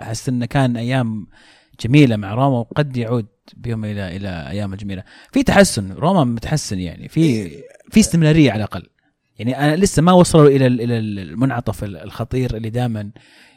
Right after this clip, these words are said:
يجيبون العيد فيه، اللي هو تقريبًا فبراير، آه، بداية مارش. لكن، آه، موريها أن الفريق كويس، بالذات مع غياب يعني صلاح الآن.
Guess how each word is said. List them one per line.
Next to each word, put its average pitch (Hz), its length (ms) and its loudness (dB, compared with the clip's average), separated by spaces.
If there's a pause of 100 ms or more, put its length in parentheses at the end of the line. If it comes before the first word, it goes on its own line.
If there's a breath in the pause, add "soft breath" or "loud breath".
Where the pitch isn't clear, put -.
(120 soft breath)
يجيبون 123 420 0
العيد 120 200 -2
فيه، 151 300 -4 (400)
اللي 107 120 -6
هو 113 60 -2
تقريبًا 113 360 -2
فبراير، 113 540 -2 (160)
آه، - 200 -20 (240)
بداية 113 560 -8
مارش. 127 380 -4 (600 soft breath)
لكن، 180 520 0 (200)
آه، 98 340 -8
موريها 143 520 0
أن 131 120 -2
الفريق 127 280 -4
كويس، 92 380 -8
بالذات 117 400 -6
مع 110 120 -8
غياب 110 440 -6
يعني 92 180 -8
صلاح 101 400 -8
الآن. 107 340 -10